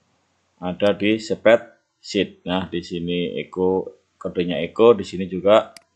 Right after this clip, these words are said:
juga Eko. Oke, sekarang kita tinggalkan dulu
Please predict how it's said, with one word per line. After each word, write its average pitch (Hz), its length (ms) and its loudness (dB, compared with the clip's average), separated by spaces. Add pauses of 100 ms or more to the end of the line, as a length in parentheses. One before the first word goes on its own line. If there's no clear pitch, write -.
(380)
juga - 240 -8
Eko. 76 540 -4
Oke, 92 260 2
sekarang 127 720 2 (2500)
kita 95 400 4 (760)
tinggalkan 95 720 4
dulu 92 800 0